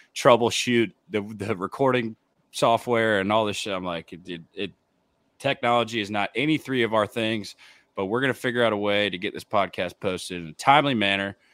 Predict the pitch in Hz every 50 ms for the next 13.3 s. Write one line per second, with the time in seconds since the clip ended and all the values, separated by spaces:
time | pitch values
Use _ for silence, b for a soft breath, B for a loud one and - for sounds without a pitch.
0 | B B B _ _ - 95 95 95 92 90 87 95 92 92 92 92 92 90 -
1 | - - 95 95 95 113 120 113 107 110 98 95 85 101 98 90 - - 98 92
2 | 87 90 87 87 87 85 - - 92 90 - 120 123 131 135 123 - b b b
3 | b b b b b _ - 160 175 208 - - 202 196 180 170 156 170 165 165
4 | - - 127 127 101 127 131 135 135 131 117 - - _ _ _ _ _ _ _
5 | _ _ _ - - _ _ _ _ _ 123 127 135 139 135 135 135 135 131 -
6 | - 123 110 123 117 107 107 110 107 104 104 98 - - 101 101 95 - - 101
7 | 98 98 - 113 104 104 107 107 107 104 95 - 120 135 123 - 127 110 - 117
8 | 113 110 110 104 - - 107 101 98 104 101 - - - 101 101 104 101 95 90
9 | - 110 113 113 107 - - _ _ _ - - - - _ _ _ - - -
10 | 127 127 123 123 110 92 82 - - 127 127 120 120 110 107 - - - 135 127
11 | 120 120 117 110 104 104 107 101 98 92 101 104 104 98 98 95 87 - b b
12 | b b b b b _ 131 131 123 120 120 117 - - - 107 95 - - 123
13 | 113 113 117 113 113 107